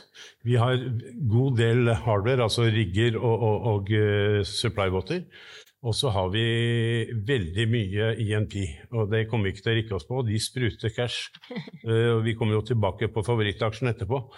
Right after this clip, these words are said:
Speaker 1: Men altså, selskaper som handler på femten, seksten prosent, eh, eh, fri cashflow yield,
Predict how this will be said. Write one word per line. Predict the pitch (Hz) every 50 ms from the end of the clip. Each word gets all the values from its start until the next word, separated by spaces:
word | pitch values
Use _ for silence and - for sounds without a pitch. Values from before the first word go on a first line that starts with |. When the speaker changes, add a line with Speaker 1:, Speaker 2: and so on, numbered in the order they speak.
| - - - _ -
Speaker 1:
Men | 117
altså, | 110 - - 117 113 110
selskaper | - 151 131 117 - - 110 92 87 - 127
som | 110 - 120 120 123 120 120
handler | 123 - 131 117 95 92 95 95 -
på | 127 110 -
femten, | 104 110 131 101 - - - 120 110 -
seksten | 143 120 - - - 101 98 -
prosent, | 113 117 - - 113 120 113 117 - - - 123
eh, | 120 117 113 113 113 110 110 107 110 113 110 - - - - - - _ _ -
eh, | 123 113 113 110 107 107 110 107 110 110 107 107 107 107 101 104
fri | - 110 110 110
cashflow | 110 - 110 104 - 123 123 117
yield, | 117 127 151 160 139 113